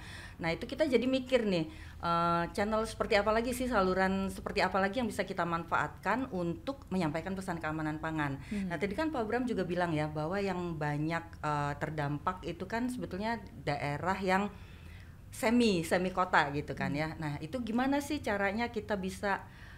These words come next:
Speaker 1: eh, menyampaikan pesan keamanan pangan sampai nih ke masyarakat di sana gitu? Karena
Speaker 2: Hmm.
Speaker 1: memang kasus keracunan pangan juga banyak terjadi di daerah-daerah seperti itu kan.
Speaker 2: Hmm.
Speaker 1: Jadi kita kepikir untuk menggunakan seni budaya nih ya,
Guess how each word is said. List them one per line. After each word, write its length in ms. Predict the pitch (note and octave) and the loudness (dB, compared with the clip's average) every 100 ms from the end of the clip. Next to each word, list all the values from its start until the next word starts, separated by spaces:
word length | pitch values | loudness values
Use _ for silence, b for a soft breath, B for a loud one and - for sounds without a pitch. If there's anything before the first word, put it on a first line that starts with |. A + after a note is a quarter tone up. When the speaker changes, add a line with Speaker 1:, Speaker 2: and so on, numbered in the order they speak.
| B - | B -2
Speaker 1:
eh, 480 | F3+ F3+ F3+ F3+ F3+ | 2 4 4 4 2
menyampaikan 540 | G3 F#3+ F#3 F#3+ G3 | 0 0 0 0 -2
pesan 260 | F#3+ F#3 F3 | -2 -4 -2
keamanan 400 | F3 F3+ F3 F#3 | -2 -2 -4 -6
pangan 380 | F3+ G3+ A#3+ B3 | -6 -4 -2 -2
sampai 440 | A#3+ A3+ - C4 | -2 -4 -2 -2
nih 180 | G#3 D#3+ | 0 -2
ke 80 | - | -2
masyarakat 540 | E3 D#3+ D#3+ D3+ E3 - | -4 -2 -2 -2 -4 -4
di 140 | D#3 | -4
sana 320 | D3+ E3 E3+ | 0 2 4
gitu? 180 | C#3+ C#3 | 2 0
Karena 200 | D3+ D#3 | -2 0
Speaker 2:
Hmm. 100 | B3+ B3 | 0 0
Speaker 1:
memang 160 | C4 | 0
kasus 240 | C4+ G3+ - | -2 -4 -6
keracunan 400 | F3 E3+ F3 D#3+ | -8 -6 -4 -4
pangan 200 | E3 A3+ | -4 -4
juga 140 | G#3+ D#3 | 0 2
banyak 220 | C#3+ C#3+ | 2 0
terjadi 360 | D3+ D3 C#3+ C#3+ | -4 -2 -2 0
di 120 | C#3+ | 0
daerah-daerah 500 | C#3+ C3 C#3 C#3 C#3 | 0 -2 0 0 0
seperti 340 | C#3+ - D3+ E3+ | -4 -8 -6 -4
itu 160 | G3+ | -2
kan. 240 | E3 C#3+ D#3+ - | -2 -2 -4 -4
Speaker 2:
Hmm. 300 | G#3 F#3+ E3 | -2 -2 -4
Speaker 1:
Jadi 140 | F3 A3 | -4 -2
kita 180 | B3+ B3+ | -2 0
kepikir 460 | C4+ A#3 - C#4 | 0 0 2 2
untuk 280 | A#3+ A#3 C4 | 2 0 0
menggunakan 480 | A3+ G3 F#3 F3+ A3+ | 2 2 4 4 2
seni 220 | B3 G#3 F#3 | 2 2 2
budaya 440 | F3 E3 E3+ F3 | 4 4 6 6
nih 180 | E3+ D#3 | 4 4
ya, 180 | D3 B2 | 2 0